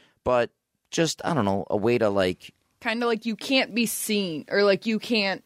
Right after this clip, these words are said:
Speaker 2: engage.
Speaker 1: Yeah. Like, you'd have to be, like, almost like a ghost or something traveling through.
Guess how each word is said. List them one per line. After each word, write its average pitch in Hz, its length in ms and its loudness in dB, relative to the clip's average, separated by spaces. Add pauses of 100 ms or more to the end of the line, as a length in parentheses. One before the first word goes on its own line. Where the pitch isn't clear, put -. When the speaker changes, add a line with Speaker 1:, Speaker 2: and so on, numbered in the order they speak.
Speaker 2:
engage. 190 800 -4
Speaker 1:
Yeah. 156 340 0 (460)
Like, 120 200 0
you'd 131 80 2
have 127 140 4
to 127 60 -2
be, 120 140 4
like, - 520 2
almost 139 340 -2
like 131 100 0
a 123 60 2
ghost 110 540 0
or 107 100 2
something 95 340 0
traveling 90 380 2
through. 69 280 -6